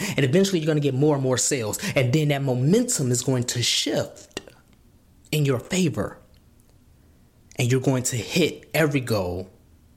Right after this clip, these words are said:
and achieve every accomplishment that you set out for yourself in the beginning.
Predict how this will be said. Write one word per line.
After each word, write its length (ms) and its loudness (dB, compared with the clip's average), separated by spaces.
and 140 0
achieve 400 -2
every 240 2
accomplishment 760 -4
that 180 -2
you 80 -4
set 220 -2
out 180 -6
for 80 -6
yourself 440 -4
in 60 -4
the 60 -6
beginning. 400 -6